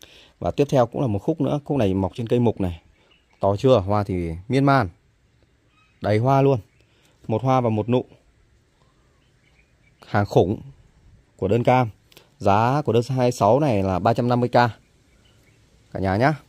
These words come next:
Ba trăm năm mươi k cho đơn số hai mươi sáu này.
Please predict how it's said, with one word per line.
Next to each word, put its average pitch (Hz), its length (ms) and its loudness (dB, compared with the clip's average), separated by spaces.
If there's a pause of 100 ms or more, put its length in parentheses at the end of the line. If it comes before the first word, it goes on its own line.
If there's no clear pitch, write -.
(840)
Ba 113 140 -2
trăm 117 140 -2
năm 120 160 0
mươi 120 80 -2
k - 40 -4 (160)
cho 123 100 -6
đơn 117 160 2
số 107 180 -6
hai 120 160 -2
mươi 117 80 -4
sáu 107 200 0
này. 131 220 2